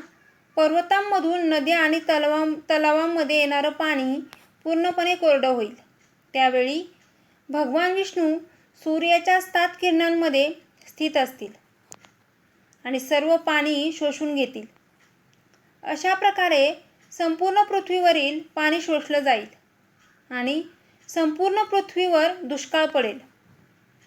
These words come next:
पृथ्वी कासवाच्या पाठीसारखी कठोर होईल.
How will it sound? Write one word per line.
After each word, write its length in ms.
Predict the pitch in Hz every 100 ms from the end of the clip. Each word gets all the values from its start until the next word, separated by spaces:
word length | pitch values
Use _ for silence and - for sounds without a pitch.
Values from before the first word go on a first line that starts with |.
| _ _ _ -
पृथ्वी 320 | 302 302 349
कासवाच्या 600 | 370 349 330 330 320 370
पाठीसारखी 960 | 370 330 320 311 330 311 320 269 311 - _ -
कठोर 320 | 285 302 330
होईल. 240 | 302 233